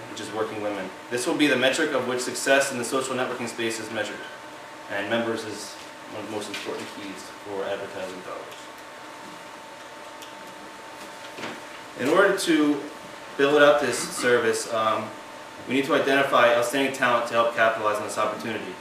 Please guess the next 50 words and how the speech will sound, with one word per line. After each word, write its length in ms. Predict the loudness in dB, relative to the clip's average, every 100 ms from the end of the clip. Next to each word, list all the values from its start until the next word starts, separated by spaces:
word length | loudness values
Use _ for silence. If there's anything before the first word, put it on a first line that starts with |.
| -14 -14 -14 -14 -8 -2
There 100 | 0
needs 240 | 0 -2
to 60 | -4
be 60 |
someone 280 | 2 4 4
responsible 580 | 2 4 6 4 2 -4
for 160 | -4
strategic 340 | -4 -4 -4 0
leadership 440 | 0 2 0 -2
and 100 | -2
overall 340 | -2 2 2 2
strategy. 480 | 4 6 4 0 -8 -12 -14 -14 -14 -14 -14 -10
There 80 | -4
needs 120 | -2
to 40 | 0
be 60 |
someone 240 | 0 2 4
responsible 460 | 4 6 6 6
for 80 | 0
the 100 | 4
daily 260 | 6 6 6
operations, 600 | 6 6 4 4 0 0
maintenance 380 | 0 2 0 -2
of 120 | 0
the 80 | 2
website, 460 | 2 2 2 2
and 100 | 0
ensure 300 | -4 -2 0
that 140 | 2 0
the 60 |
system 340 | -2 -4 -4 -4
is 80 | -6
secure, 420 | -2 2 2 2 -6 -12 -14 -14 -4
and 200 | 0 2
someone 260 | 4 4 4
responsible 500 | 2 4 4 4 -2
to 40 |
develop 340 | 2 2 2 0
rich, 320 | -2 -2 -2 -2
rich 240 | -2 -2 2
content 460 | 2 2 0 -2 -2
for 140 | -2
the 60 | 0
website. 440 | 0 -2 -6 -10 -12 -14 -14 -14 -14 -14 -14 -14 -14 -8
And 100 | -4
this 120 | -4
is 100 | 0
just 180 | -2 2
very 220 | 2 2
quickly, 560 | 2 0 2 2 2